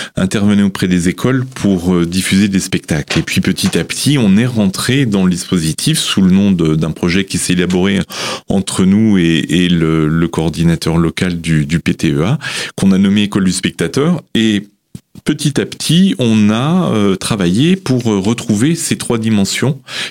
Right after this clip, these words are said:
qui nous semblaient importantes de l'éducation artistique. Donc concrètement, chaque année, c'est, euh, tous les enfants de scolarisés. Donc, euh,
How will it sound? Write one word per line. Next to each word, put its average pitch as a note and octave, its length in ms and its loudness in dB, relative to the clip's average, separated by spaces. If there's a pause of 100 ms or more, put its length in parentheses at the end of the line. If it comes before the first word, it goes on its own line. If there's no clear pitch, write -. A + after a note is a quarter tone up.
(100)
qui - 80 2
nous G#2 80 4
semblaient G#2 260 2
importantes G#2 460 -2
de A#2+ 80 0
l'éducation F#2+ 480 -2
artistique. A2+ 500 -4
Donc F3+ 200 0
concrètement, A#2 540 -2
chaque A#2+ 280 -2
année, G#2 320 2 (420)
c'est, A#2 540 0
euh, F2+ 240 2
tous - 200 -2
les C#3 200 2
enfants G2+ 400 -2 (160)
de D#2+ 640 2
scolarisés. E2+ 720 0
Donc, D2+ 320 -4
euh, D2+ 160 0